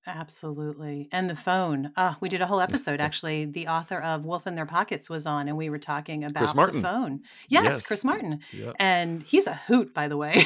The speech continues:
Speaker 2: Isn't he a great guy?
Speaker 1: <laughs>
Speaker 2: Love
Speaker 1: He really
Speaker 2: Chris.
Speaker 1: is.
Speaker 2: We're buddies.
Speaker 1: Um, I will put in the show notes what episode that was for you lis-, you guys listening, 'cause I can't remember now. But, um, it was a really, a really great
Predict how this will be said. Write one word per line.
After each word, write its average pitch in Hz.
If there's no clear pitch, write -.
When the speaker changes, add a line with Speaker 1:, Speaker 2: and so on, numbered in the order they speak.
Speaker 2:
Isn't -
he 131
a 120
great 113
guy? 107
Speaker 1:
<laughs> -
Speaker 2:
Love 101
Speaker 1:
He 381
really 349
Speaker 2:
Chris. 90
Speaker 1:
is. -
Speaker 2:
We're 98
buddies. 185
Speaker 1:
Um, 220
I 214
will 226
put 311
in 262
the 254
show 226
notes 196
what 175
episode 165
that 151
was 151
for 165
you 156
lis-, 156
you 165
guys 156
listening, 156
'cause 147
I 156
can't 151
remember 156
now. 143
But, 147
um, 147
it 175
was 175
a 165
really, 165
a 160
really 156
great 147